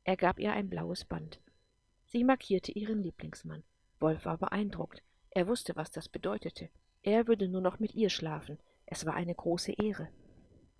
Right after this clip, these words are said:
Cäslin hatte unterdessen dem Mann, Wolf, das blaue Band über seinen linken Oberarm gezogen. „Wieso tut ihr das?“, fragte er leise und zögerlich. Er wusste genau, was dieses Band bedeutete,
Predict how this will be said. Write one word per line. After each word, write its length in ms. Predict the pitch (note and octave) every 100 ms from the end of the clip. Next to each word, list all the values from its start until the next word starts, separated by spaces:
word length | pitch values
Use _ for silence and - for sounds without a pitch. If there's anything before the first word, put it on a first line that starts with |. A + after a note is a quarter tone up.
| _
Cäslin 460 | G3+ - A3 B3 A#3
hatte 200 | A3 F#3+
unterdessen 600 | F#3 F3 E3+ F3 G#3 G3
dem 180 | E3
Mann, 340 | E3+ E3 F#3+ G#3+ -
Wolf, 340 | D#3+ F3 - - _ -
das 160 | F#3
blaue 320 | - F3 A3
Band 260 | A3 E3 F3+
über 200 | G3 F#3+
seinen 260 | F3+ D#3+ E3+
linken 240 | - G#3
Oberarm 460 | G#3+ F#3 D#3 D3+ D#3
gezogen. 420 | D3+ - D#3 D#3+ - _ _ _ _ _
„Wieso 200 | A3+ A#3
tut 200 | - B3
ihr 100 | E3+
das?“, 320 | - D3 - - _ _ -
fragte 320 | F3+ E3+ -
er 100 | D#3+
leise 400 | D#3 D#3 F#3+ -
und 140 | G3
zögerlich. 600 | - F3+ E3 C#3+ C#3+ - _ _ _ _ _ -
Er 140 | G3+
wusste 240 | A3 A#3 A3+
genau, 360 | A3 A3+ G3+ -
was 160 | D#3 F3+
dieses 320 | G3 F#3 F#3
Band 220 | E3+ F3+
bedeutete, 580 | G3 F#3+ G3+ - E3+ D#3